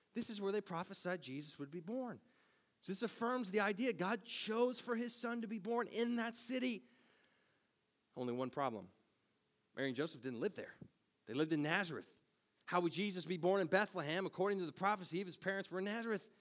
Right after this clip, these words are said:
that's where the census came in. Caesar wanted to register the people. He wanted to shake them down for more money, more tax money.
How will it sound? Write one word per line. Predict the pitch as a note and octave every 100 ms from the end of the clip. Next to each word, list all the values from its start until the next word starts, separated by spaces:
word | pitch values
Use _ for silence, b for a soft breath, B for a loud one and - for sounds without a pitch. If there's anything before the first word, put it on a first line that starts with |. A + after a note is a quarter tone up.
| b b b b b -
that's | -
where | A#2+ A#2+
the | C3
census | - A3+ B3+ D3+ -
came | C#3 A2+
in. | G#2 G2+ - b b b
Caesar | - G3+ A3 F3+ D#3+
wanted | D3+ G3 G3
to | E3
register | D#3+ F#3 F#3+ - G3+
the | F3
people. | - G#3+ G3+ C3+
He | C#3
wanted | E3 F#3+ F3+
to | D#3
shake | - G3+ G3
them | G3 G3
down | E3+ F3 F#3 F#3+
for | - D#3+
more | E3+ F#3 G3
money, | E3+ F3 F#3+ D#3
more | C3 D#3+
tax | E3 - G3+ G3 - D3
money. | C#3 A2+ G#2